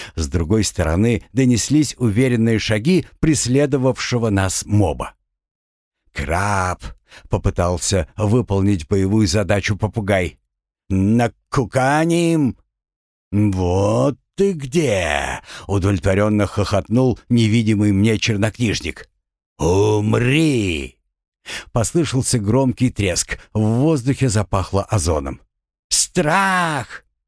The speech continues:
«Мелкий летающий червь, умри!» Моего лица коснулся порыв обжигающего ветра. Флинт истошно заорал, но на этот раз его крики оказались не такими громкими, как раньше.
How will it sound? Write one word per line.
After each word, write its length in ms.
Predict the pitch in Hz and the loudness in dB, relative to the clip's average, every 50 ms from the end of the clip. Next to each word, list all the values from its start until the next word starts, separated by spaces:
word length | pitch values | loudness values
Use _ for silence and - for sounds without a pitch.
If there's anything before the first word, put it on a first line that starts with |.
| _ _ _ _ _ _ _ _ _ _ - | _ _ _ _ _ _ _ _ _ _ -8
«Мелкий 720 | 65 67 76 87 92 92 92 92 92 87 - - - 98 | -4 -2 0 2 2 2 2 2 0 -2 -4 -2 -2 0
летающий 680 | 95 98 98 - 98 98 104 104 104 95 - 113 113 101 | 0 0 0 0 0 0 2 2 2 0 0 0 0 0
червь, 640 | - - 127 127 131 123 117 110 113 - - - - _ - - - - | 0 0 2 2 2 2 2 0 -2 -6 -12 -14 -16 _ -20 -18 -6 0
умри!» 1120 | 92 123 160 180 180 175 180 180 190 208 226 233 214 170 143 113 98 80 69 65 - - _ _ _ _ _ _ _ _ _ _ _ - - - - - | 2 2 2 4 2 2 2 2 2 2 2 2 2 2 2 0 0 -4 -6 -8 -12 -16 _ _ _ _ _ _ _ _ _ _ _ -18 -18 -16 -10 -4
Моего 380 | 82 85 87 87 85 82 92 | 0 0 2 2 2 2 0
лица 420 | 87 90 87 - - - 147 143 127 | 0 0 -2 -2 0 0 0 0 0
коснулся 840 | - - 117 107 - - - 165 180 165 139 - - 143 151 139 - _ _ | -2 -2 -2 0 -2 -2 -2 0 0 0 0 0 0 0 0 -2 -4 _ _
порыв 440 | - 123 120 127 143 160 147 - - | -2 0 0 2 2 0 0 -2 -4
обжигающего 1000 | - - 131 101 87 95 120 101 92 104 104 104 101 90 - - - 98 82 90 | -4 -2 -2 0 0 0 0 0 2 0 2 2 0 0 0 0 0 0 2 2
ветра. 440 | 87 82 76 69 - - - 71 - - _ _ _ _ - - - - | 2 0 0 -4 -4 -8 -10 -10 -10 -14 _ _ _ _ -16 -16 -16 -14
Флинт 440 | - - - 135 151 151 143 - - - | -6 -2 2 4 4 4 2 0 -2 -4
истошно 600 | 139 131 - - - 143 123 - - - 131 117 | -2 -2 0 0 0 0 0 0 0 0 0 0
заорал, 540 | 87 107 120 120 131 160 175 170 151 123 - - - - | 2 2 2 2 2 2 2 2 0 -2 -4 -10 -8 -2
но 320 | 123 147 156 170 180 175 | 0 2 2 2 2 2
на 180 | 165 165 170 175 | 2 2 2 2
этот 280 | 170 - 160 151 - | 2 0 0 -2 0
раз 240 | 156 101 - - - | 0 0 0 0 2
его 260 | 131 131 123 139 139 | 2 2 2 2 0
крики 320 | - - 147 170 143 - 156 | 0 0 0 0 0 0 -2
оказались 720 | - - - - - 127 113 123 135 135 135 107 - - | -2 -2 -2 -2 -2 0 0 2 2 2 2 0 0 0
не 100 | 143 135 | 0 0
такими 460 | - 135 123 - - 139 131 123 123 | 0 -2 -2 0 2 2 4 4 2
громкими, 600 | 110 101 101 104 131 143 131 107 - 127 127 127 | 2 0 0 2 2 2 0 0 0 0 0 0
как 260 | - - 120 110 - | 0 0 -4 -4 -2
раньше. 420 | - 92 82 80 76 - - 82 | -2 -2 -2 -2 -4 -6 -6 -6